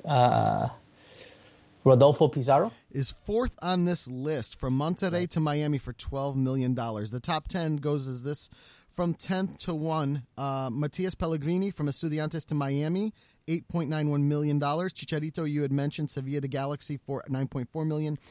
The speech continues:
Speaker 2: Alan Pulido moved from Chivas to Sporting K C for nine point nine million.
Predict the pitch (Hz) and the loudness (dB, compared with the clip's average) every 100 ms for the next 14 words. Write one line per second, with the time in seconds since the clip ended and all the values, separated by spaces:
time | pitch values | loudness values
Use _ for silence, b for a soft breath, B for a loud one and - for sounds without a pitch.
0 | b b b - 220 277 - 196 214 233 | b b b -4 0 0 -2 -4 -2 0
1 | 123 131 156 - 143 139 - 190 196 - | 0 0 -2 -4 -6 -6 -4 -4 -4 -6
2 | 151 - 156 160 160 156 143 - 156 135 | -8 -6 -6 -4 -4 -6 -6 -6 -6 -4
3 | 135 139 143 131 131 127 123 127 139 139 | -2 -2 -2 -4 -2 0 0 0 -2 -4